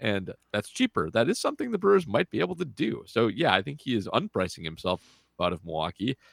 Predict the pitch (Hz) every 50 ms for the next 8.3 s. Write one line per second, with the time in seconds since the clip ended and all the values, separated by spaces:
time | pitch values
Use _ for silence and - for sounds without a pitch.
0 | _ _ - - 101 107 - - 123 - - - - _ _ - 127 143 156 110
1 | 92 82 82 82 - _ - 107 127 82 78 90 - - - - _ _ _ _
2 | _ _ _ - 113 110 104 98 101 98 107 - _ _ - 113 131 147 196 -
3 | - 131 190 180 - - - _ - - 117 120 120 98 - - - - 180 190
4 | 160 113 101 95 90 85 87 - - 156 131 87 87 87 87 85 - - _ _
5 | _ _ _ _ _ _ _ 107 101 98 95 - 101 113 113 113 135 131 123 -
6 | 139 - - 113 117 123 120 107 95 98 98 - - 110 107 - - 101 95 85
7 | 76 - _ _ _ - - 104 101 107 107 95 - - 98 - - 101 101 104
8 | 101 98 90 85 -